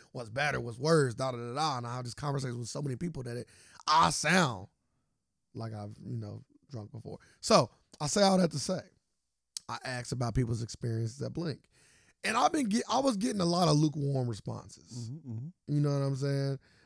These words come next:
Speaker 1: I think only, like, one person was, like, vehemently adamant about it, and they went more than once. But everybody else was really lukewarm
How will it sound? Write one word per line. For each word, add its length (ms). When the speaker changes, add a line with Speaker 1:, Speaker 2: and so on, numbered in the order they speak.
Speaker 1:
I 120
think 160
only, 180
like, 160
one 240
person 380
was, 120
like, 260
vehemently 600
adamant 340
about 460
it, 240
and 80
they 60
went 220
more 120
than 120
once. 340
But 280
everybody 460
else 180
was 80
really 220
lukewarm 580